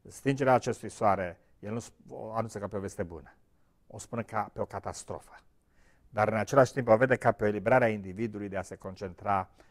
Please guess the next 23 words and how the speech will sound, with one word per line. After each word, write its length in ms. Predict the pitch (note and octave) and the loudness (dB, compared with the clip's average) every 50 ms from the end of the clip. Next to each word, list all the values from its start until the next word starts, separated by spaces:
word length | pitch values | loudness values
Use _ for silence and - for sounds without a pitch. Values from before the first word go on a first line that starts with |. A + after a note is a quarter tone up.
| _ _ | _ _
asupra 680 | - - G2 G2 - - - - G2 F#2+ F#2 F2+ E2 - - | -12 -10 -10 -10 -10 -12 -12 -6 -4 -2 -2 -2 -2 -4 -6
a 100 | G2 G2 | -8 -8
ceea 240 | - - G#2 G2+ F#2+ | -6 -4 -4 -4 -4
ce 160 | - - A2 | -4 -6 -6
este, 380 | G#2 G2 F#2+ - - - - - - G#2+ - | -6 -6 -6 -8 -12 -18 -20 -20 -20 -20 -14
ceea 260 | - - G#2 G2 F#2 | -8 -4 -4 -4 -4
ce 160 | - - G#2 | -6 -10 -12
este 540 | G2 F#2+ F2+ - - - - F#2 F2 F2+ F2+ - - _ _ _ _ _ | -12 -12 -12 -14 -16 -14 -12 -10 -10 -10 -14 -16 -20 _ _ _ _ _
contingent 720 | _ - A#2+ G#2+ F#2+ - G#2+ F#2+ F2+ G2 G#2+ G#2 G2 F#2 | _ 0 2 2 2 0 -6 -8 -2 0 0 0 0 -2
și 160 | - - - - | -8 -18 -20 -14
ceea 220 | - - G2+ F#2+ | -10 -8 -8 -8
ce 140 | F#2 - F#2+ | -8 -10 -12
este 500 | F2+ F2+ - - - F#2 F2+ F2 E2 - _ _ _ _ _ _ _ _ | -12 -12 -14 -14 -12 -12 -10 -10 -12 -14 _ _ _ _ _ _ _ _
experiență 640 | _ - A#2+ A2 - - - A#2 B2+ C3 A#2+ - A2+ | _ -14 -14 -12 -12 -2 0 0 0 0 0 -2 -2
imediată 600 | G#2+ G2+ G2+ F#2+ F#2 F#2 F2 E2+ - - - D#2+ | -2 -2 -4 -6 -4 -4 -4 -4 -6 -8 -14 -16
și 380 | - - - - F2 E2+ E2+ - - - _ _ _ | -14 -14 -14 -14 -14 -16 -16 -18 -20 -20 _ _ _
ceea 160 | - - B2+ | 4 6 6
ce 120 | A2+ - B2 | 6 6 4
nu 100 | A#2 B2+ | 6 8
are 160 | B2 A#2+ A2+ | 8 10 10
neapărat 360 | A2+ A2+ G2+ - A2 G2+ - | 8 6 4 4 2 0 0
un 80 | G#2 F#2+ | -4 -8
sens. 520 | - - A2 F#2 C#2 C2 - - - - | -6 -4 -4 -4 -4 -6 -10 -18 -20 -20